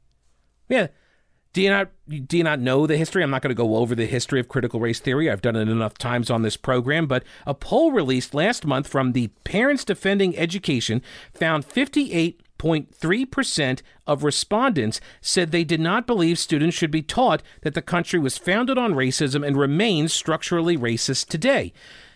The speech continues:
And then at the end of the article, it says, "The issue has shown its potential to galvanize the conservative base. Some strategists say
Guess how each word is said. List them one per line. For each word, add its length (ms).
And 120
then 160
at 120
the 140
end 120
of 80
the 100
article, 300
it 120
says, 200
"The 160
issue 200
has 160
shown 300
its 120
potential 520
to 120
galvanize 680
the 80
conservative 640
base. 360
Some 400
strategists 720
say 480